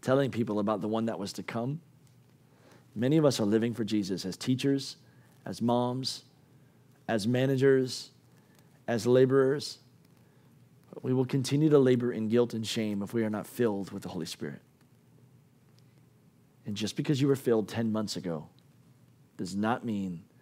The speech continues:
that you are full of God right now. The Apostle Paul says that I die daily to myself. One of the, the, the, the, the requirements that Jesus said of being a disciple of Jesus is that you die to yourself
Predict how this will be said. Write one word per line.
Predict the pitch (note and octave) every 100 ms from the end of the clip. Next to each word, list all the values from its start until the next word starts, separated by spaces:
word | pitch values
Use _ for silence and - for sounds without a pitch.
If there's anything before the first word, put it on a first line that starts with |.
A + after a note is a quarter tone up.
| _ _
that | -
you | A#2+
are | G#2
full | - - E3 G2 D2 -
of | G#2+
God | A2+ A2
right | G#2+ A#2
now. | B2+ C#3 - - _ _ _ _ _ _ _ _ _ _ _ _ _ _ - -
The | D3
Apostle | B2+ F3+ F#3 F3+
Paul | - A#2+ G#2
says | - B2
that | A#2+ A#2
I | A#2+ C3+ D#3+ D3+
die | B2+ B2 A#2+
daily | F#2+ G#2+ G#2+ F2+ E2+ -
to | - G#2+
myself. | F2 F2 - B2 D2+ - - - _ _ _ _ _ _ - - -
One | - D3 F3
of | A3 C#3
the, | B2+ - -
the, | C#3 C3+
the, | C3 C3 C3
the, | C3 B2
the | A#2 A#2+
requirements | - E3 F#3 C3+ A2+ -
that | A#2
Jesus | A#2 D#3 C#3+
said | - G#2 F#2+ F#2+ -
of | A2+
being | A2+ C#3 B2+
a |
disciple | A2+ G#2+ C#3+ C3+ B2+
of | A#2
Jesus | G#2 C3 A#2+ G2+ F#2+ -
is | A#2
that | A#2
you | A2 C#3+
die | C3 B2 C3+
to | -
yourself | A#2+ G2 E3 C#3+ G2 -